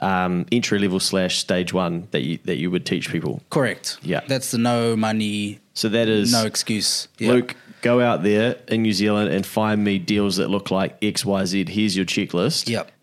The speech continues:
Speaker 1: "And bring them back to me, and
Speaker 2: Yep.
Speaker 1: I'll tell you whether they actually are a deal."
Speaker 2: Correct.
Speaker 1: It's
Speaker 2: Oh,
Speaker 1: a
Speaker 2: they have to be. If, like, if you filled that checklist out, I'd buy them.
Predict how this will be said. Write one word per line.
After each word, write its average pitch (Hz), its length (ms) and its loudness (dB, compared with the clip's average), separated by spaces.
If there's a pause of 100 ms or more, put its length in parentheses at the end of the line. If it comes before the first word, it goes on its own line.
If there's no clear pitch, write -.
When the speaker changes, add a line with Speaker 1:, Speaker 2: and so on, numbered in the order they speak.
(120)
Speaker 1:
"And 95 200 -2
bring 110 200 2
them 95 120 0
back 98 200 0
to - 120 -4
me, 110 300 0 (260)
and 90 100 0
Speaker 2:
Yep. 92 80 0
Speaker 1:
I'll 92 100 0
tell 98 280 2
you 92 180 0
whether 90 220 0
they 92 260 0
actually 92 720 -2
are 92 220 0
a 90 60 -4
deal." 85 380 -2 (200)
Speaker 2:
Correct. 123 400 -2
Speaker 1:
It's 160 200 4
Speaker 2:
Oh, 147 40 4
Speaker 1:
a 156 60 2
Speaker 2:
they 151 140 2
have 185 180 0
to - 60 -8
be. 107 80 -2
If, 113 120 -2
like, 127 160 0
if 131 200 -2
you 143 200 0
filled 170 360 2
that 127 160 0
checklist 151 480 -2
out, 101 180 -2
I'd 143 180 2
buy 87 160 -2
them. - 160 -10